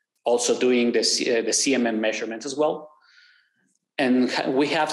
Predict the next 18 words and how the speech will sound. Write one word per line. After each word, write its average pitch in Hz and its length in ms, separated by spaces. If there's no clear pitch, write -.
uh, 123 320
measurement 139 420
capabilities 139 600
up 139 160
to 120 80
sixty-five 139 840
inches - 680
long 139 340
and 156 140
tall - 540
and 117 220
one 135 200
point 123 280
five 120 320
tons 113 280
of 107 180
weight. 101 260
So 95 200